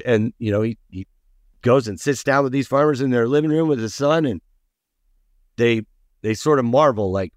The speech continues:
"Wow, when was the last time any C E O came to visit me about my, whatever, thousand acre farm?" Um, you know, that's a, a drop in the bucket for the, some of these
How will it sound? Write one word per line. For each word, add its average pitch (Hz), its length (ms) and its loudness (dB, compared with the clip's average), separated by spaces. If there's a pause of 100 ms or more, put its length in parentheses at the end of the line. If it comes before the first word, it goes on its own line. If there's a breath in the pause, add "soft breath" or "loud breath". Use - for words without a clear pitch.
"Wow, 117 460 0
when 117 400 0
was 131 220 -2
the 120 160 -2
last 120 420 -2
time 117 300 -2 (240)
any 143 320 0
C 123 560 -6
E 117 60 0
O 107 280 -2
came 110 400 -2
to 101 80 -2
visit 107 320 0
me 101 240 -2
about 98 300 -2
my, 98 360 -2 (420)
whatever, 98 520 -2
thousand 98 360 -2
acre 98 240 -6
farm?" 104 480 0 (520)
Um, 95 340 0
you 92 140 0
know, 95 80 0
that's 90 240 0
a, 90 100 -2 (160)
a 90 120 -10
drop 110 360 0
in 107 120 0
the 95 120 -4 (300)
bucket 143 400 0
for 107 160 2
the, 90 140 -8
some 104 200 -2
of 98 60 -2
these 92 240 -4